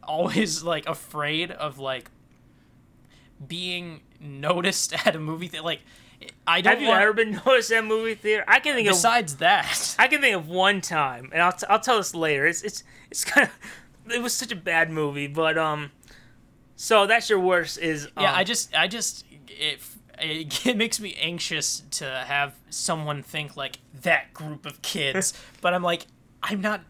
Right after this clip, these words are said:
Speaker 1: I'm not part of this. Please don't look at me."
Speaker 2: So there was, for me, I, it was, um, the movie Lincoln.
Speaker 1: Okay.
Speaker 2: Um, so I went to see it during the day.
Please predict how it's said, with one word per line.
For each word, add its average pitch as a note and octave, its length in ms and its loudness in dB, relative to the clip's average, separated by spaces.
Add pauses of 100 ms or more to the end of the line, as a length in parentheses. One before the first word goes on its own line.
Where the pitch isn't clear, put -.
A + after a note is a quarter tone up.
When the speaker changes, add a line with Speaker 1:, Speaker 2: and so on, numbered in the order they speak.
(240)
Speaker 1:
I'm F#3 180 -8
not G#3 200 0
part A3 220 2
of G3 140 -6
this. D3 200 -8
Please F#3 500 -6
don't F3+ 180 -4
look F3+ 180 -6
at - 80 -14
me." C#3+ 120 -10
Speaker 2:
So A3+ 440 6
there A3+ 160 4
was, A3 220 0 (400)
for G#3+ 180 -6
me, A3 720 2
I, F3+ 240 2
it G3 40 2
was, G3 280 0
um, D3+ 600 0 (120)
the D#3+ 140 -8
movie G3 560 -2
Lincoln. D3+ 800 -6 (840)
Speaker 1:
Okay. D#3 280 -6
Speaker 2:
Um, C#3+ 400 0 (440)
so - 240 0
I F#3 100 6
went A3+ 240 0
to G3+ 80 -12
see G3 260 -2
it E3+ 140 -6
during E3+ 460 -10
the C#3 280 -10 (240)
day. A2+ 460 -12